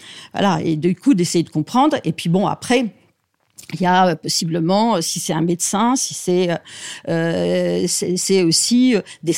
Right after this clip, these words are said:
des, des signes, hein, des, des signes d'irritation, des choses qui peuvent alerter, effectivement, euh, euh, dans le cadre, euh, corporel.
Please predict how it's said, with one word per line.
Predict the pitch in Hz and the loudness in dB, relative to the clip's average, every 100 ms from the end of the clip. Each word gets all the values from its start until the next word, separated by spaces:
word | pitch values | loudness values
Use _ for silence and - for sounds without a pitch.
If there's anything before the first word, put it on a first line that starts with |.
| - | -2
des, | 180 175 | 0 2
des | 180 | 2
signes, | 175 311 330 208 | 2 4 6 4
hein, | 165 175 170 | 2 -2 -2
des, | 165 - 170 | -2 -4 -2
des | 165 | -2
signes | - 220 | 2 2
d'irritation, | 196 175 185 170 - 226 233 | 4 2 2 -2 0 0 2
des | 220 | 0
choses | - 220 | -2 -4
qui | - | -8
peuvent | - 170 170 | -6 -4 -2
alerter, | 165 175 - - 220 208 | -2 -2 -4 0 2 2
effectivement, | 170 165 - 180 233 226 | 0 -6 -8 -2 0 0
euh, | 156 - - - - - | -2 -8 -20 -20 -14 -8
euh, | 156 156 175 185 175 | -4 -2 -2 -2 -4
dans | 160 160 | -2 -4
le | |
cadre, | 156 196 202 180 | 0 0 0 0
euh, | 156 160 160 | -2 -2 -2
corporel. | 190 - 196 240 165 | -4 -2 0 2 0